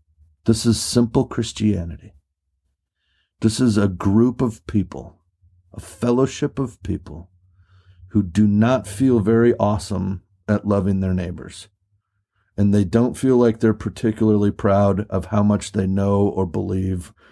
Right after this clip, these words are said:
or even how strongly they trust.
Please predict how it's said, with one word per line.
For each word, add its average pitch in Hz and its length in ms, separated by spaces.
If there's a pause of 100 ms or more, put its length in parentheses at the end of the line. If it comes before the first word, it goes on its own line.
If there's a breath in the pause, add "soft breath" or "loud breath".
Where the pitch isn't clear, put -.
(180 soft breath)
or 107 200
even 107 240
how 113 180
strongly 101 600
they 92 180
trust. - 560